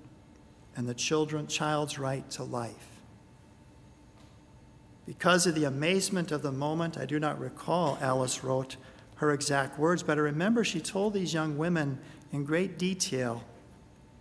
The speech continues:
how I, Alice, had worked and sacrificed to take care of the children so I could come to the meeting.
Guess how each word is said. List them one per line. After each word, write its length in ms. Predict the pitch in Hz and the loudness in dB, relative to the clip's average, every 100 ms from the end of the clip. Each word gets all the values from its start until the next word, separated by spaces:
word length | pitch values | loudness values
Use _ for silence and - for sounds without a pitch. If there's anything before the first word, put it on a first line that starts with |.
| - - | -20 -10
how 280 | - 139 - | -2 -2 0
I, 400 | 151 196 131 123 151 | 0 2 0 -4 -2
Alice, 600 | 143 135 127 139 - - - - - | 0 2 0 0 0 -4 -16 -20 -2
had 240 | 143 131 | -2 2
worked 360 | 143 185 190 - | 2 2 2 -4
and 160 | 143 | -2
sacrificed 800 | - 147 156 151 147 - 127 127 - | -2 0 -2 -2 -6 -4 -4 -4 -6
to 100 | 131 | -6
take 300 | 147 139 - | -6 -6 -6
care 280 | 156 151 | -4 -2
of 100 | 147 | -2
the 100 | 135 | -4
children 560 | 131 - 156 151 117 104 - - - - - - | -4 -2 -2 -2 -4 -10 -16 -20 -20 -20 -20 -10
so 220 | - 127 | -6 -4
I 100 | 131 | -4
could 220 | 127 135 | -4 -8
come 280 | - 160 151 | -4 -2 -2
to 120 | 143 139 | -4 -6
the 100 | 135 | -4
meeting. 480 | 139 151 131 98 | 0 0 0 -6